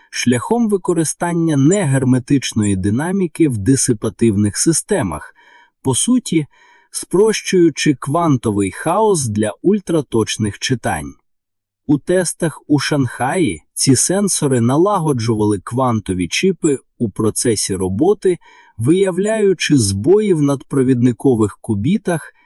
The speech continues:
які класичні інструменти пропускають, як зазначено у препринті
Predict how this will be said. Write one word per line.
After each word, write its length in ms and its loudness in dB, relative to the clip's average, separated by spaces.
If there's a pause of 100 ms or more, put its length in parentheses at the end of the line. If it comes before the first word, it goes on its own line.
(140)
які 400 0
класичні 920 -2
інструменти 920 0
пропускають, 1000 -4 (380)
як 300 -2
зазначено 760 0
у 180 -4
препринті 760 0